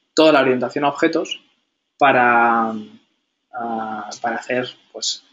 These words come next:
clases que tienen un comportamiento por defecto o que comparten una serie de métodos y demás, ¿vale? Además, acordaos que Python permite tener multiherencia, por lo que podríamos aplicar los patrones de los mixins.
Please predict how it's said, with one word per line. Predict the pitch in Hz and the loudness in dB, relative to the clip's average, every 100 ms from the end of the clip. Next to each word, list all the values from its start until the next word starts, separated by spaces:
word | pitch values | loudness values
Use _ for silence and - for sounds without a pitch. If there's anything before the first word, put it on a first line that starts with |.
| _ | _
clases | 147 147 147 131 - | 0 2 0 -2 -2
que | 131 | -4
tienen | 135 131 | -2 -2
un | 135 | -4
comportamiento | 131 127 131 120 123 123 | -6 -6 -6 -6 -4 -4
por | 120 | -6
defecto | 113 - 175 - 151 | -6 -2 -2 2 2
o | 160 131 131 | 2 0 -6
que | |
comparten | - 127 127 127 127 | -6 -4 0 0 -2
una | 127 | -4
serie | 117 - 120 | -4 -2 -2
de | |
métodos | 127 190 180 147 151 151 | 0 0 2 4 4 2
y | 117 | -2
demás, | - - - _ _ - | -8 -12 -14 _ _ -6
¿vale? | 127 135 | 0 0
Además, | 120 147 - | 2 0 0
acordaos | - 131 139 | -4 2 2
que | 143 151 | 2 2
Python | 165 170 160 160 - _ _ _ | 2 2 -2 -4 -10 _ _ _
permite | 139 143 147 | -2 0 0
tener | 143 135 131 | 0 -2 -2
multiherencia, | 131 127 - 131 190 - - - | -4 -6 0 0 0 -4 -14 -14
por | - 123 | -6 -2
lo | 127 | -2
que | 131 | -2
podríamos | 131 131 139 - | -2 0 0 -2
aplicar | 151 147 151 | -4 0 2
los | 160 151 | 2 2
patrones | 131 123 131 139 131 | 0 -2 -4 -6 -4
de | 117 | -4
los | 113 - | -6 -6
mixins. | 117 - 107 - - | -6 -4 -6 -8 -10